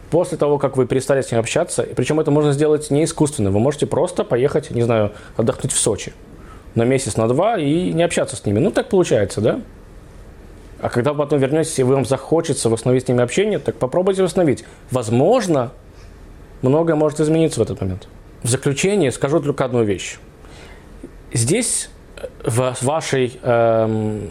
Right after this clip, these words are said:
с вашими связями с обществом может быть точно такая же ошибка, как, э, ваши связи с вашими родственниками. Когда мы, в тот момент, когда мы начинаем исправляться, думаем, что мы теперь знаем все, а все остальные не знают ничего, и я знаю, как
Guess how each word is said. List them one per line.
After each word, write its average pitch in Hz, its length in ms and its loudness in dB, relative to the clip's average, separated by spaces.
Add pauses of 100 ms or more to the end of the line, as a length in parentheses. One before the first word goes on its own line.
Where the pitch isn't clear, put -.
с - 120 -8
вашими 139 300 0
связями 127 480 0
с - 120 -4
обществом 110 500 0 (340)
может 180 180 2
быть 170 180 -2
точно 185 260 2
такая 147 260 2
же 143 80 2
ошибка, 151 520 -2
как, 135 300 -2 (280)
э, 113 280 2
ваши 131 240 0
связи 127 240 0
с - 100 -2
вашими 117 240 0
родственниками. 95 480 -2
Когда 123 300 0
мы, 139 240 2
в - 160 -6
тот 127 100 0
момент, 127 240 0
когда 107 280 0
мы 113 120 2
начинаем 110 300 0
исправляться, 156 480 0
думаем, 180 240 2
что 139 160 -2
мы 143 100 2
теперь 196 300 -2
знаем 147 260 2
все, 254 380 0 (260)
а 139 80 0
все 156 120 0
остальные 175 280 0
не 160 120 4
знают 139 260 0
ничего, 180 320 0
и 143 100 -2
я 156 160 2
знаю, 139 300 2
как 143 260 -6